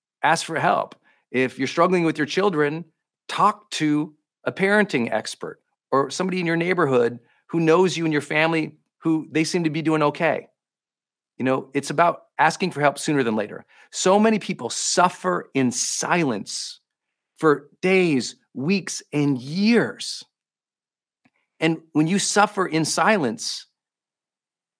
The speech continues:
not only is that torturous of your own mind,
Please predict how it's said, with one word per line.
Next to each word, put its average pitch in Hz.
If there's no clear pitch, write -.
not 185
only 196
is 143
that 147
torturous 190
of 123
your 139
own 151
mind, 131